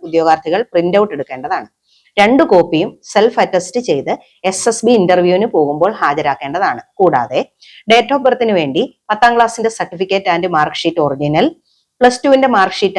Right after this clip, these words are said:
and certificate original, അടുത്തത് ഐ ഡി പ്രൂഫ് ഒറിജിനൽ, അടുത്തത് copy of result of ജെ ഇ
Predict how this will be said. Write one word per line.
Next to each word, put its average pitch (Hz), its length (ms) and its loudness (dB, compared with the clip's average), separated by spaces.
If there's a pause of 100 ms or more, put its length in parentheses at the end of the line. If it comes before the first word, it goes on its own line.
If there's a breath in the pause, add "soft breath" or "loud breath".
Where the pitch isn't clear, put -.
and 160 120 0
certificate 160 640 -4
original, 147 400 -2 (580)
അടുത്തത് 226 480 2
ഐ 214 140 4
ഡി 247 120 2
പ്രൂഫ് 247 420 0
ഒറിജിനൽ, 165 580 0 (240)
അടുത്തത് 220 300 2 (120)
copy 214 300 4
of 240 260 2
result 208 340 0
of 226 60 0 (100)
ജെ 202 300 2
ഇ 247 120 0